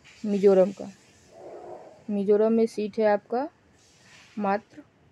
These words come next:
पन्द्रह और यहाँ पे कट ऑफ जनरल का सेवेंटी फ़ाइव to एटी, ओबीसी का सेवेंटी to सेवेंटी फ़ाइव। और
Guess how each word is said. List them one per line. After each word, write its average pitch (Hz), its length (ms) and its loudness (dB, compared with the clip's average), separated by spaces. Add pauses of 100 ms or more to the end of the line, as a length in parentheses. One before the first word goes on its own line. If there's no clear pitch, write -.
(220)
पन्द्रह 185 380 -6 (920)
और 185 260 0
यहाँ 208 360 -4
पे 214 160 0
कट 196 200 -2
ऑफ 233 240 -4
जनरल 196 380 -2
का 214 140 -2
सेवेंटी 196 440 -4
फ़ाइव 196 240 -2
to 196 200 0
एटी, 190 380 -4 (640)
ओबीसी 196 440 -2
का 220 140 -4
सेवेंटी 202 420 -6
to 302 200 -4 (680)
सेवेंटी 190 360 -2
फ़ाइव। 190 300 -10 (760)
और 196 460 -2